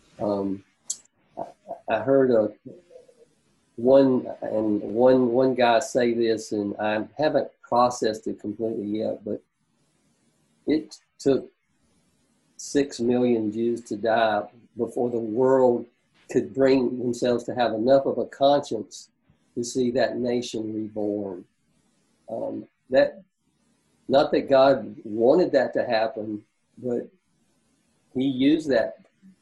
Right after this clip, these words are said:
to bring the world to a place where they realize we need to give these people a place to live. Um, I don't know whether that's a very accurate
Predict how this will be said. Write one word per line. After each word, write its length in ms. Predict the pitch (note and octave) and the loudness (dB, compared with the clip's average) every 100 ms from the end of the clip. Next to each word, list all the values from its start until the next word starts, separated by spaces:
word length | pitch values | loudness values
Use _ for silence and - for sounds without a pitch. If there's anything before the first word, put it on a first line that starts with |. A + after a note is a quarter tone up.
| _ _ _ _ | _ _ _ _
to 60 | A#2+ | -10
bring 600 | G2 B2+ B2+ A#2+ A#2 - - _ _ _ | -2 2 2 0 -2 -10 -20 _ _ _
the 80 | B2 | -6
world 540 | A2+ A#2 C3+ C#3 B2+ | -2 0 4 4 4
to 160 | B2 A2+ | -2 -4
a 60 | G#2+ | -4
place 680 | B2+ A#2+ A#2 A2 G#2+ - - _ _ _ _ _ _ _ _ _ _ _ - | -2 0 0 -2 -8 -18 -20 _ _ _ _ _ _ _ _ _ _ _ -8
where 420 | A#2 A#2 A2+ A2 - _ _ _ _ _ _ _ _ | -4 -2 -2 -4 -8 _ _ _ _ _ _ _ _
they 260 | - A2+ A2 | -6 -2 -2
realize 720 | G#2+ C#3 C#3 B2+ A2+ G#2+ G#2+ - | 0 4 4 4 0 -2 -6 -8
we 220 | A#2+ C3 | -6 -4
need 260 | B2 A#2+ A2 | -2 -4 -6
to 60 | |
give 280 | G#2+ A#2 G#2+ | -8 -8 -6
these 220 | G#2+ G#2+ | -10 -12
people 560 | - A#2+ A2 A2 G2 G#2 _ _ _ _ _ _ _ _ _ _ _ | -12 -12 -10 -10 -10 -12 _ _ _ _ _ _ _ _ _ _ _
a 80 | A2 | -8
place 540 | - A#2+ A#2 A2+ - | -6 -4 -2 -2 -6
to 120 | - | -12
live. 560 | A2 A2 A2+ G2+ - G2+ _ _ _ _ _ _ _ - | -10 -6 -4 -4 -8 -10 _ _ _ _ _ _ _ -10
Um, 440 | A2+ A2 G#2+ G2+ - | -8 -6 -8 -14 -4
I 120 | A#2 | 2
don't 200 | C3 C#3 | 6 6
know 280 | C3+ B2 A#2 | 6 4 0
whether 540 | G#2+ A2 B2 B2 A#2 A2 | -4 2 4 6 4 4
that's 320 | A2+ A2 - | 2 2 -2
a 60 | |
very 360 | G#2 A#2 A2+ G#2 | -2 2 4 2
accurate 540 | A2 A#2+ - B2 G#2+ | 0 0 0 -2 -2